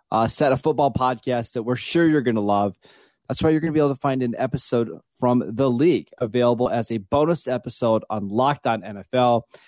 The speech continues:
narrated by Super Bowl champion and legendary smack talker Richard Sherman and sports broadcaster and rising star Taylor Rook. They also have this bonus episode called The Way of the Cowboys, Landon, which, uh, I, I don't know if you know this,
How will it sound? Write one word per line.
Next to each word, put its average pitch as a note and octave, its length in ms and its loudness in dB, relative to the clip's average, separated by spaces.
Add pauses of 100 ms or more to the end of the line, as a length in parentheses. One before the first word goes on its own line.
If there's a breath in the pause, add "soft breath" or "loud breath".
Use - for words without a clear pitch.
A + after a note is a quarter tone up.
(280 soft breath)
narrated C#3+ 540 2
by G#2+ 160 -2
Super B2 320 -4
Bowl A#2+ 160 0
champion A#2 500 -2
and G#2+ 200 -4
legendary D3 640 -2
smack A#2 380 -12
talker A2+ 320 -6
Richard A2+ 300 -6
Sherman A2+ 480 0 (500 loud breath)
and C3+ 400 2
sports - 380 -4
broadcaster A2+ 640 -2
and G#2 160 -6
rising A2 320 -4
star G#2 260 -4
Taylor A2 340 -2
Rook. G#2+ 260 -2
They C3 100 0
also F#3 220 2
have F#3+ 60 2
this D#3 140 -2
bonus C#3+ 420 0
episode G#2+ 520 -6
called A2+ 220 -2
The A2+ 80 2
Way A#2+ 280 2
of B2+ 120 2
the A2 80 -2
Cowboys, G#2 720 -2
Landon, A2 340 -4
which, A#2+ 220 -4
uh, B2+ 80 2
I, A#2 280 -2
I D3 60 2
don't D#3 260 2
know D#3 100 2
if C3+ 80 0
you B2+ 80 0
know B2 220 0
this, C3+ 220 -2